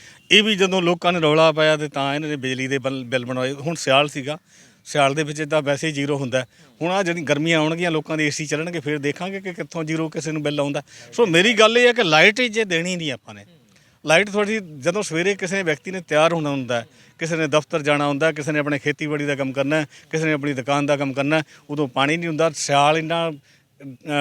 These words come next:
ਜੰਮ ਕੇ ਸਿਆਲ ਆਇਆ, ਇੱਕ ਤਾਂ ਇੰਨੀ ਠੰਡ ਹੋਈ ਕਿ ਲੋਕਾਂ ਨੂੰ ਗਰਮ ਪਾਣੀ ਨਹਾਉਣ ਦਾ ਨਸੀਬ ਨਹੀਂ ਹੋਇਆ। ਮੈਂ ਖੁਦ ਆਪਣੇ ਘਰ ਦੇ ਵਿੱਚ ਦੇਖਿਆ ਕਿ ਮੈਂ ਹੀਟਰ ਦੇ ਰਾਹੀਂ ਜਾਂ ਉਹਦੇ, ਉਹਦੇ ਰਾਹੀਂ, ਅ, ਗੈਸ ਦੇ ਰਾਹੀਂ ਪਾਣੀ ਗਰਮ ਕਰਕੇ ਨਹਾਉਂਦਾ ਰਿਹਾ।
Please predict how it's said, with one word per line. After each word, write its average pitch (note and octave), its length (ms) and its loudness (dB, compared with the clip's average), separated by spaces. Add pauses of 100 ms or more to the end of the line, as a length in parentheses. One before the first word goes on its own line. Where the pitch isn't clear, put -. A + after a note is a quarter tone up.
(320)
ਜੰਮ F3+ 380 2
ਕੇ G3 220 2
ਸਿਆਲ D3+ 300 4
ਆਇਆ, D3+ 260 4
ਇੱਕ C#3 100 -2
ਤਾਂ D#3 100 -4
ਇੰਨੀ D3 160 -6
ਠੰਡ D#3+ 240 -6
ਹੋਈ C3+ 220 -2 (340)
ਕਿ A#3 80 -4
ਲੋਕਾਂ F#3 260 -6
ਨੂੰ F3 120 -8
ਗਰਮ D3 260 0
ਪਾਣੀ D#3 220 -2
ਨਹਾਉਣ B2 380 -4
ਦਾ C#3 120 0
ਨਸੀਬ A#2+ 400 -6
ਨਹੀਂ C3 120 -6
ਹੋਇਆ। A#2 280 -2 (300)
ਮੈਂ C#3 240 2
ਖੁਦ F3+ 200 -2 (600)
ਆਪਣੇ D3 240 -4
ਘਰ D3+ 200 2
ਦੇ C#3+ 120 0
ਵਿੱਚ C#3+ 140 -6
ਦੇਖਿਆ D3+ 300 -4
ਕਿ D3+ 100 -8
ਮੈਂ C#3+ 160 0
ਹੀਟਰ C3+ 280 -4
ਦੇ C#3+ 140 0
ਰਾਹੀਂ C#3 400 -2
ਜਾਂ D3 160 0
ਉਹਦੇ, C#3+ 320 0
ਉਹਦੇ C#3 260 -2
ਰਾਹੀਂ, C3 340 -2 (360)
ਅ, - 20 -2
ਗੈਸ C3 280 2
ਦੇ D3+ 140 -2
ਰਾਹੀਂ C#3+ 180 -4
ਪਾਣੀ C3 240 -4
ਗਰਮ C3+ 180 -6
ਕਰਕੇ B2+ 220 -10
ਨਹਾਉਂਦਾ A2+ 260 -6
ਰਿਹਾ। A2+ 200 -10